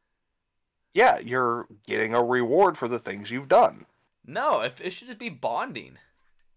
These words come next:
Speaker 1: Part of it, but that's still, honestly, you know, a reward for bonding.
Speaker 2: No, okay, so, so I, you know, no, no,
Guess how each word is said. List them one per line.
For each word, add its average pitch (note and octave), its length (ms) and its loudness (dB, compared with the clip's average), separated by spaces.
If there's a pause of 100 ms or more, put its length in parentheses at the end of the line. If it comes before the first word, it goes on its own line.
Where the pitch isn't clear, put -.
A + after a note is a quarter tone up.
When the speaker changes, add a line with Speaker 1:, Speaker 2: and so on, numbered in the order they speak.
(1600)
Speaker 1:
Part G#3 240 8
of B2 160 4
it, B2+ 200 2
but B2+ 220 2 (200)
that's B3 260 4
still, G3+ 400 2
honestly, C#3+ 520 2
you A2 120 -6
know, G2 260 -4 (480)
a B2+ 140 6
reward A#2+ 600 0
for A#2 160 2
bonding. F#2+ 640 2 (2750)
Speaker 2:
No, A2+ 400 -6
okay, A2 360 -8
so, B2 480 -6 (360)
so - 240 -10
I, G3 260 -2 (100)
you D3+ 100 -6
know, A2+ 300 -6 (500)
no, B2 240 -4
no, D#2 220 -18